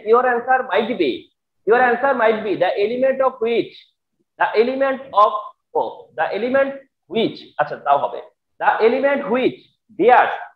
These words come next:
eight electron, the element which bears eight electron,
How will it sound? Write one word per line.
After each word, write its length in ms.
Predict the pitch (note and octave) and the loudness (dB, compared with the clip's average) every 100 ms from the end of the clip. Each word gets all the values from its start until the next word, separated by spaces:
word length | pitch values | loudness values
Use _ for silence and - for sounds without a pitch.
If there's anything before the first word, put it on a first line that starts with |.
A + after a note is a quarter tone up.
| _ | _
eight 240 | A#3 D4 C4+ | 2 2 0
electron, 460 | A#3 E3+ - G2+ F#2+ _ _ _ | -2 -4 -6 -14 -14 _ _ _
the 140 | G3 - B3 | 2 4 2
element 340 | C4+ C4+ B3+ G#3+ | 2 -2 -4 -4
which 220 | B3+ B3 - | -6 -6 -16
bears 360 | E3+ A3+ A3+ - - - | 0 4 4 2 -8 2
eight 240 | B3+ C#4 | 2 2
electron, 420 | B3 F#3 - B2+ | -2 -4 -4 -6